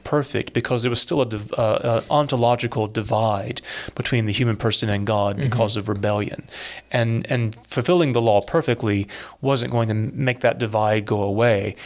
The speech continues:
Speaker 1: The law just simply helps acknowledge, helps us show that the divide is there.
Speaker 2: Yeah.
Speaker 1: There, there's a, there's a wall between
Speaker 2: Mm-hmm.
Speaker 1: us.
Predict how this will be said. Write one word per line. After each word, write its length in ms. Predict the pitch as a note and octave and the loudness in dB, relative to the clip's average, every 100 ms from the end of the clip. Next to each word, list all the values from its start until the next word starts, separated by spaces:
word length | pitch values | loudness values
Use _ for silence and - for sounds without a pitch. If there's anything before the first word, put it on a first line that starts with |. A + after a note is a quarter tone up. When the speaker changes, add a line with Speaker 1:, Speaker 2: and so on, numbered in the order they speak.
| - - | -18 -6
Speaker 1:
The 80 | A#2 | 2
law 300 | A#2 C#3 C#3+ | 6 6 4
just 180 | A#2 - | 2 0
simply 340 | A2+ A2 G#2+ | -2 -2 -2
helps 300 | A2+ G#2+ - | 0 -2 -2
acknowledge, 600 | A2+ A2+ G#2+ G#2+ - - - - - | -2 0 2 2 0 -4 -8 -14 -4
helps 240 | - - | -2 2
us 80 | B2 | 2
show 240 | - B2 | 4 2
that 160 | A2+ A2+ | 2 0
the 100 | A2+ | -4
divide 560 | - - A2+ A2+ A2 | -6 -6 0 2 2
is 200 | G2+ G2 | 0 -2
there. 360 | G#2+ A2+ A#2+ - - | 0 2 0 -2 0
Speaker 2:
Yeah. 220 | A#2+ A2 | 0 2
Speaker 1:
There, 120 | B2 | 0
there's 180 | A#2+ A2 | 0 0
a, 60 | |
there's 220 | A2 A#2 A2 | 0 2 0
a 40 | |
wall 380 | G#2 A2+ A2+ A2 | 2 4 4 4
between 380 | C#3 B2 C#3 C3+ | 0 0 2 2
Speaker 2:
Mm-hmm. 100 | - | 0
Speaker 1:
us. 200 | - - | 0 0